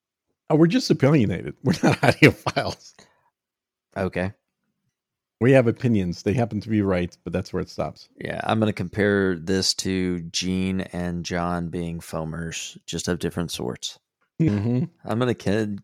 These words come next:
Speaker 2: I'm gonna continue with you being the buzzkill <laughs> on this one.
Speaker 1: <laughs> I,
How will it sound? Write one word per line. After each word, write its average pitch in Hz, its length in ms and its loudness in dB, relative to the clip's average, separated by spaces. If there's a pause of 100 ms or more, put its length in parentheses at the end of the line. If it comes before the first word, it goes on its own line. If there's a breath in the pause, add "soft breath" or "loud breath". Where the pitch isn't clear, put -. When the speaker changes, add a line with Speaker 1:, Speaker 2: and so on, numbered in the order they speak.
Speaker 2:
I'm 104 120 4
gonna 135 140 4
continue 95 440 0
with 92 120 -4
you 92 160 -4
being 95 240 -4
the 95 80 -2
buzzkill 90 640 0
<laughs> 906 80 -2
on - 60 4 (140)
this - 280 4
one. 151 260 2
Speaker 1:
<laughs> 165 100 -4
I, 147 240 4